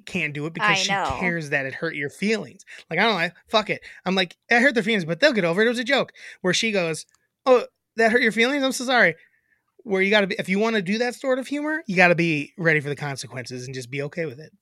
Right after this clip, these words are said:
Speaker 2: Drew, I think that you
Speaker 1: I
Speaker 2: should
Speaker 1: think that's
Speaker 2: teach a course in that kind of <laughs> humor.
Speaker 1: <laughs> Yeah,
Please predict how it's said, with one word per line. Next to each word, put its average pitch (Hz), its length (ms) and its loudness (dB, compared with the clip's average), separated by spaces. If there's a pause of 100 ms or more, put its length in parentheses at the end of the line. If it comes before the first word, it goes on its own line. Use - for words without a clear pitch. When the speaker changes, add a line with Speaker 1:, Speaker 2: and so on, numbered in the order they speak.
(120)
Speaker 2:
Drew, 294 160 0
I 285 60 0
think 285 260 -6
that 339 160 -4
you 247 140 -6
Speaker 1:
I - 20 -4
Speaker 2:
should - 140 -6
Speaker 1:
think 185 160 0
that's 147 180 0
Speaker 2:
teach - 80 -10
a 226 40 -6
course - 360 -6
in 180 140 -10
that 170 340 -8
kind 185 200 -12
of 202 60 -12
<laughs> - 120 -14
humor. 247 400 -2 (640)
Speaker 1:
<laughs> 180 100 0 (1000)
Yeah, 240 120 0